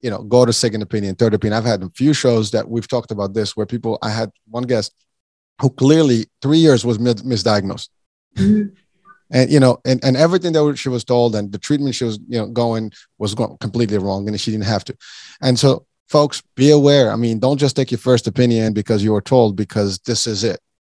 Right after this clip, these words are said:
Speaker 1: Uh, if you're
Speaker 2: Yeah.
Speaker 1: not sure, uh, and, and even for just, just to, to, to keep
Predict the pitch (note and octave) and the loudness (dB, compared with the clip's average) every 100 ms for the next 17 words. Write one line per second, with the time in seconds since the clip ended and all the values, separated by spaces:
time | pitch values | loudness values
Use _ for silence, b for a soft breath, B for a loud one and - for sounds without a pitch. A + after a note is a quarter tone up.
0 | _ A#2+ A#2 B2+ D3+ E3 F3 - F#3 C3 | _ -8 -4 -2 2 2 2 4 4 6
1 | A2+ - C3+ - D3+ D#3 E3+ F#3 G3+ A3 | 2 -2 -8 -4 -4 0 0 4 4 4
2 | A#3 - G3 E3 F#3 - F3+ E3+ - D3 | 2 -2 -2 0 0 0 -2 -2 0 -2
3 | B2+ C#3+ B2+ - - C#3+ - F#3 - | 0 -2 -2 -2 0 0 0 -4 -4